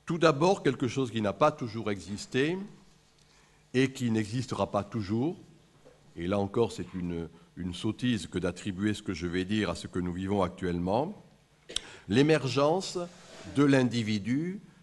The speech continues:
et d'un individualisme épistémologique. J'ai bien dit, cela n'a pas toujours existé,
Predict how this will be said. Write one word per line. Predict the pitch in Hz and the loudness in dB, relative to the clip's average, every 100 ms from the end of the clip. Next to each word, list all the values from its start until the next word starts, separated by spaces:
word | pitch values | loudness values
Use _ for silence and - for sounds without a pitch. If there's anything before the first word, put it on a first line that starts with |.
| _ - | _ 0
et | 151 | 2
d'un | 135 127 | 4 4
individualisme | 127 127 131 127 117 123 135 190 147 135 131 - - - | 4 2 0 -2 2 2 2 -2 0 0 0 -6 -12 2
épistémologique. | 175 180 196 - 170 147 135 104 87 - - - - _ _ _ _ _ _ _ _ _ _ _ _ _ _ _ _ _ _ _ _ _ _ _ - - | 2 4 -4 0 2 4 4 2 -2 -8 -12 -12 -12 _ _ _ _ _ _ _ _ _ _ _ _ _ _ _ _ _ _ _ _ _ _ _ -20 -16
J'ai | - 101 | -8 -4
bien | 110 113 | 0 2
dit, | 127 160 185 190 - - _ _ _ | 4 4 2 -2 -12 -20 _ _ _
cela | - 110 110 107 | -8 -2 2 2
n'a | 90 | 2
pas | 90 | -2
toujours | 87 143 160 151 156 | -2 0 2 4 4
existé, | 139 123 131 - 143 160 185 | 2 -2 -6 -4 -4 -4 -6